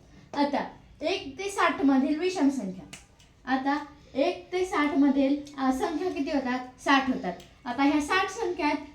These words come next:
ह्या सम पण आहेत आणि विषम पण आहेत, म्हणून ह्याला आपण भागिले दोन करायचे, कारण आपल्याला फक्त काय काढायचे? विषम काढायचे. बे एके बे, बे त्रिक सहा, बे शून्य शून्य,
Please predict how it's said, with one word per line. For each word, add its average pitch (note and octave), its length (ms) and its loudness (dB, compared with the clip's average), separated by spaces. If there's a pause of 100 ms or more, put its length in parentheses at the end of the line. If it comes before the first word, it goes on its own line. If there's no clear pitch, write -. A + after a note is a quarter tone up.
ह्या D4 120 6
सम F4 300 0
पण G4 140 -2
आहेत F#4+ 440 -6
आणि E4 120 -2
विषम A#4 340 4
पण C#4+ 140 2
आहेत, F#3 160 -4 (300)
म्हणून D4 300 6
ह्याला D#4+ 160 0
आपण C#4 280 4
भागिले C4+ 400 0 (220)
दोन E4 240 0
करायचे, A#3 340 -2
कारण A#3+ 240 0
आपल्याला C4+ 420 2
फक्त D4 280 -6
काय D#4 220 -4
काढायचे? D4 680 -2
विषम F4 280 0
काढायचे. - 680 -6 (640)
बे A3+ 120 -4
एके A#3+ 340 -2
बे, B3+ 360 -4 (220)
बे A3 240 -6
त्रिक A3+ 220 -10
सहा, B3 360 -4 (220)
बे G#3 140 -10
शून्य A3 340 -6 (240)
शून्य, C4+ 320 0